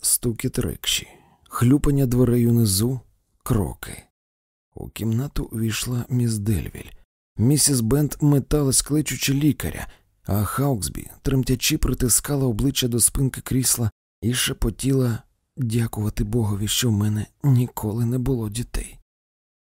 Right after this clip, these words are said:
Міс Дельвіль оглянула дитину, схопила місіс Бент за плечі. «Ляпіс, швидше!» Мати слухняно подала.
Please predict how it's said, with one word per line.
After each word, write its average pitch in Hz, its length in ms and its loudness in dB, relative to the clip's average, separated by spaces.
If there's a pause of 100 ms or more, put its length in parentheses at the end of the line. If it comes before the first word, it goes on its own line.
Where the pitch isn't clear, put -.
(120)
Міс 139 320 0
Дельвіль 131 420 0 (100)
оглянула 82 640 0
дитину, 110 560 0 (140)
схопила 139 580 2
місіс 123 320 2
Бент 113 400 0
за 123 220 2
плечі. - 520 -2 (460)
«Ляпіс, 123 640 6
швидше!» 147 680 4 (640)
Мати 76 420 -4
слухняно 85 640 -4
подала. - 520 -6